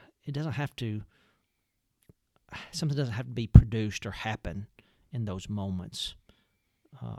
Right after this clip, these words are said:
other than to, to be together, to be in his presence, and to rec-, to remember that.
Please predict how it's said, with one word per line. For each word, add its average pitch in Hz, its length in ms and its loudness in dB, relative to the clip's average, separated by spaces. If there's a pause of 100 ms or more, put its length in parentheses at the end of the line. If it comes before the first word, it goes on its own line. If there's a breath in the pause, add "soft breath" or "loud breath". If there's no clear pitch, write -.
other 127 300 -2
than 90 380 -6 (920)
to, 98 480 -8 (580)
to 120 100 -8
be 107 160 -4
together, 92 600 -10
to - 60 -14
be 104 140 -6
in 98 60 -6
his 92 180 -10
presence, - 680 0 (120)
and - 120 -8
to 95 100 -12
rec-, 98 360 -12
to - 120 -14
remember 101 480 -6
that. 78 380 -14